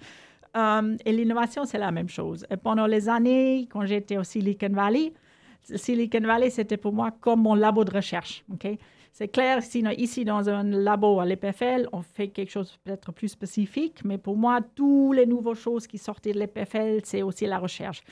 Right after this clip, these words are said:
Quelles de ces, euh, nouveaux startups ou les nouvelles idées, euh, on peut vraiment développer un produit, qu'est-ce qu'on met les choses ensemble.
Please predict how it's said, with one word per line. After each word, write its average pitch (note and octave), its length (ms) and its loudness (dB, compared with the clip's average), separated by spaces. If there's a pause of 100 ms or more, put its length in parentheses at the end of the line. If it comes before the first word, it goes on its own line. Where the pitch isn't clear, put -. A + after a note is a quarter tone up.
(400)
Quelles A3+ 600 2
de G#3 100 2
ces, G3+ 320 -2 (160)
euh, G3+ 460 -2
nouveaux G#3 360 4
startups G#3 640 -4
ou G#3 80 0
les G3+ 140 2
nouvelles G#3 400 0
idées, G#3 520 4
euh, F#3+ 340 0 (100)
on F#3+ 80 -4
peut G3+ 340 2 (340)
vraiment A3 220 0
développer G#3 520 2
un G3 100 -2
produit, G#3 760 0
qu'est-ce A3 460 0
qu'on G#3 160 -2
met G#3 160 0
les G#3 140 -2
choses G#3 300 0
ensemble. G3+ 480 -4